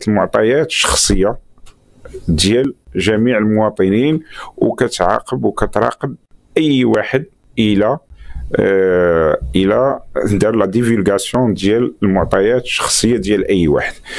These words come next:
بالتالي التملك ولا صفة المالك للإخوان مغاربة العالم راها محمية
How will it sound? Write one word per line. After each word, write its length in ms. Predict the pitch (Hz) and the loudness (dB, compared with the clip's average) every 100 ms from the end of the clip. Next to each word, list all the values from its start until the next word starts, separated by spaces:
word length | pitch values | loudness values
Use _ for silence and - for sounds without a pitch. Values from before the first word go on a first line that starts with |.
| - - | -6 -2
بالتالي 600 | 85 - - 123 92 78 _ - - - - | -2 0 0 0 -2 -6 _ -20 -20 -18 -18
التملك 760 | - - 127 147 139 127 104 - - - | -8 -2 0 0 2 0 -2 -8 -18 -6
ولا 200 | 87 87 | -2 0
صفة 360 | - 131 127 - - | 0 -2 -2 -4 0
المالك 640 | 113 110 107 98 - - - - | 0 2 2 0 -4 -14 -14 -4
للإخوان 1500 | 76 85 95 95 87 - 80 - - 87 - 107 104 85 - _ _ 82 | 0 2 2 0 -2 -2 -2 -2 -4 -4 -2 -2 0 -2 -8 _ _ -2
مغاربة 540 | 85 92 98 90 90 92 | 0 2 2 0 0 0
العالم 440 | 85 95 110 175 - - - - - - - - - | 2 2 0 0 -4 -12 -16 -16 -16 -20 -20 -12 -4
راها 560 | 76 82 82 90 95 - - | 0 0 0 0 0 -2 -2
محمية 680 | 101 110 139 139 117 110 | -2 0 0 2 2 0